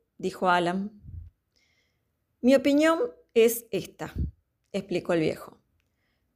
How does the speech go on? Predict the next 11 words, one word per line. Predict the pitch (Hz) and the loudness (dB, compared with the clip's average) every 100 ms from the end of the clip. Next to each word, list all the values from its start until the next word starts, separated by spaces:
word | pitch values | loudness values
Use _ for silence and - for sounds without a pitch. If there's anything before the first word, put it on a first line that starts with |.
| _ | _
«Complazca | 262 262 262 254 190 - 180 165 - _ - | 2 2 4 2 2 -4 -8 -8 -10 _ -2
a | 233 | 2
un | 285 320 311 | 4 2 -2
cliente | 226 202 233 247 220 | -2 0 2 2 0
con | 202 175 | 0 2
un | 240 240 | 2 2
artículo | - - 226 - 262 214 170 - _ _ _ _ _ _ _ | 0 -2 -4 -2 -2 -2 -2 -10 _ _ _ _ _ _ _
y | 208 | 0
volverá | 208 208 196 214 262 277 - _ _ _ _ | 4 4 4 4 2 0 -10 _ _ _ _
cada | 294 302 302 302 233 208 | 2 2 2 0 0 4
vez | 214 269 285 | 6 4 2